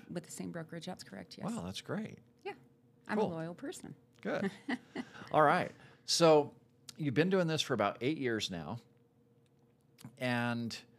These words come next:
Speaker 2: in the process, wh-, when you're a brand new agent starting out, it's really like drinking out of a fire hose, you know?
Speaker 1: Oh, it's baptism by fire, all right.
Speaker 2: Yeah. There's,
Speaker 1: Yeah.
Speaker 2: there is a lot to learn.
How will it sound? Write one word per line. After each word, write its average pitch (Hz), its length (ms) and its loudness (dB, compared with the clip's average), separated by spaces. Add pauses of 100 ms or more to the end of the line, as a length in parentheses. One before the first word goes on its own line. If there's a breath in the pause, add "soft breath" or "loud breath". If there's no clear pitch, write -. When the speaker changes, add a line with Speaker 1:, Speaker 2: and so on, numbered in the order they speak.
(920 soft breath)
Speaker 2:
in 190 160 0
the 196 80 2
process, 110 500 2
wh-, 127 240 -6
when 131 120 0
you're 190 160 0
a 120 40 -2
brand 101 300 2
new 98 120 -2
agent 90 380 -4
starting 87 460 -4
out, 82 340 -6 (260)
it's - 520 -4
really 131 200 0
like 87 340 -2
drinking 87 380 -8
out 73 140 -6
of 67 80 -8
a 67 60 -10
fire - 360 -6
hose, - 340 -8 (280)
you 98 100 -4
know? 95 220 -4 (200)
Speaker 1:
Oh, 180 240 0
it's 190 140 -4
baptism 170 440 -2
by 147 100 0
fire, 147 380 -2
all 120 100 -4
right. 123 340 -6
Speaker 2:
Yeah. 87 280 -4 (320)
There's, 117 220 -2
Speaker 1:
Yeah. - 100 -8
Speaker 2:
there 135 160 2
is 135 100 -2
a 107 60 0
lot 90 480 -2
to 87 100 -10
learn. 78 320 -6